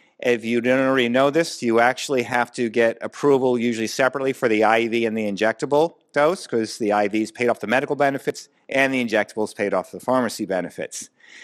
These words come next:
Um, when the drug first came out, since it was already on the market as an injectable for psoriasis, we usually got the injectable approval right away, but <laughs> you have to give the I V dose first. Um, it se-, seems things have been smoothed out, and for many of the insurance plans, you actually can use that as your first biologic if patients qualify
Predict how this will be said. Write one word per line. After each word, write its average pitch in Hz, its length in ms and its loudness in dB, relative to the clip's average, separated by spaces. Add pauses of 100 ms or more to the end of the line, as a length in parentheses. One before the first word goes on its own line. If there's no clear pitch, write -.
(160)
Um, 101 420 -2
when 113 340 -2
the 104 80 -4
drug 123 280 0
first 214 340 2
came 131 200 -4
out, 113 360 0
since 135 240 -6
it - 20 0
was 123 160 2
already 143 180 4
on 127 60 2
the 117 80 0
market 127 320 2
as 107 140 -2
an 104 80 -4
injectable 113 520 -2
for 113 160 -4
psoriasis, 123 640 0
we 117 100 -4
usually 139 360 0
got 117 280 2 (380)
the 127 160 4
injectable 139 420 0
approval 120 420 2
right 120 200 4
away, 123 400 4
but 110 240 -4 (120)
<laughs> - 100 -20
you 127 180 -4
have 151 160 -2
to 143 80 -8
give 123 140 -2
the 110 160 0
I 113 160 2
V 107 140 -2
dose 95 280 -2
first. 95 460 -4 (420)
Um, 104 240 -2
it 113 140 -8
se-, 143 180 -8
seems 156 280 -6
things 131 220 -4
have 123 120 0
been 107 140 -4
smoothed 127 340 -4
out, 107 240 0
and 104 160 -6
for 110 120 -4
many 110 320 0
of 107 100 0
the 104 100 -6
insurance 117 440 -4
plans, 92 420 -4
you 101 140 0
actually 98 420 -2
can 101 160 -12
use 98 240 -2
that 95 140 2
as 92 100 -2
your 92 100 -6
first 98 300 -4
biologic 98 600 0
if 92 120 -16
patients 92 400 -8
qualify 95 560 -2